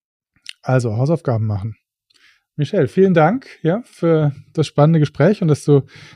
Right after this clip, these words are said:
deine, äh, Erfahrungen mit der H-R-Community teilst und geteilt hast. Wir freuen uns über euer Feedback. Wenn ihr Fragen an uns habt oder weitere Hacks habt, einfach kurze Mail an redaktion at H R M de oder über die gängigen Social-Media-Kanäle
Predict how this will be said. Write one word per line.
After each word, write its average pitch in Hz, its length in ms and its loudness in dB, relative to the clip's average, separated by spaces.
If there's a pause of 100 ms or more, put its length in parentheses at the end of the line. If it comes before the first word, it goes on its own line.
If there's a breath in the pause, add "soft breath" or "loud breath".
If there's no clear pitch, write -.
(120 loud breath)
deine, 135 500 2 (100)
äh, 135 240 0
Erfahrungen 147 720 2
mit 143 420 -4
der 131 260 -4
H-R-Community 139 1000 -4 (560)
teilst 147 420 -2
und 135 100 0
geteilt 139 360 -4
hast. - 380 -6 (840 soft breath)
Wir 156 140 0
freuen 170 260 2
uns 175 380 -4
über 160 160 -2
euer 147 180 -4
Feedback. - 640 -10
Wenn 156 140 -4
ihr 151 440 2
Fragen 139 400 -2
an 160 100 0
uns 160 220 -4
habt 160 280 -6
oder 131 180 0
weitere 139 340 -2
Hacks - 360 -8
habt, - 440 -10
einfach 147 600 -4 (160)
kurze 151 320 -6
Mail 139 240 0
an 131 180 -4
redaktion 127 580 -4
at 135 160 -10
H 120 140 -6
R 120 80 -10
M 156 140 0
de 143 340 2
oder 135 240 -4
über 123 140 0
die 123 80 -4
gängigen 131 380 -4
Social-Media-Kanäle 147 1160 -2